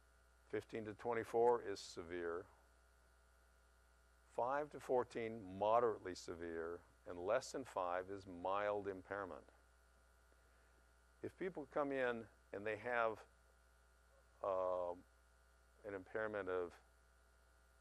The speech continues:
two, so they haven't failed much of anything, even though they probably have had a stroke,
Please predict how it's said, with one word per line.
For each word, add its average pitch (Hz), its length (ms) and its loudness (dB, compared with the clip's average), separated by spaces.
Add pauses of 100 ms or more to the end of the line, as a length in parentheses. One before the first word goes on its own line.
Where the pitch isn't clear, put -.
(1080)
two, 113 180 -4 (2000)
so 95 100 -2
they 92 200 -6
haven't 107 240 2 (100)
failed 104 300 0
much 95 220 -6
of 90 80 -10
anything, 95 400 -8 (920)
even 156 320 -4
though 139 260 10
they 107 200 6 (360)
probably 165 300 4
have 120 100 -4
had 123 180 0
a 104 60 -2
stroke, 120 420 0